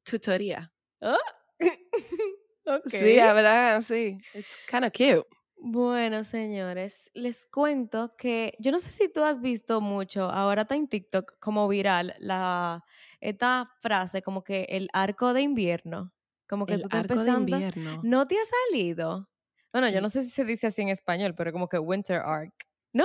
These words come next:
Speaker 2: ¿no te ha
Speaker 1: Eh,
Speaker 2: salido?
Speaker 1: no.
Speaker 2: Ok, pues
Speaker 1: Creo que mi For You page,
Speaker 2: siéntate.
Speaker 1: espérate,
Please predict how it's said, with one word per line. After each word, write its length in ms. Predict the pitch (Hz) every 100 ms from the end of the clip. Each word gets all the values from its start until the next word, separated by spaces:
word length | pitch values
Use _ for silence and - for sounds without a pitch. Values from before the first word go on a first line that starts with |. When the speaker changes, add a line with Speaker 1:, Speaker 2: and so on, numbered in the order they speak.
| 539 427
Speaker 2:
¿no 80 |
te 80 | 294
ha 200 | 220 220
Speaker 1:
Eh, 20 | 226
Speaker 2:
salido? 580 | 254 208 202 208 285 _ - - 226
Speaker 1:
no. 680 | 240 240 240 233 214 196 208
Speaker 2:
Ok, 680 | 349 - 311 - 277 226 226
pues 160 | 233 254
Speaker 1:
Creo 200 | 262 -
que 120 | 349
mi 180 | 349 359
For 180 | 349 294
You 200 | 277 330
page, 180 | 277 330
Speaker 2:
siéntate. 520 | 349 254 220
Speaker 1:
espérate, 0 | 220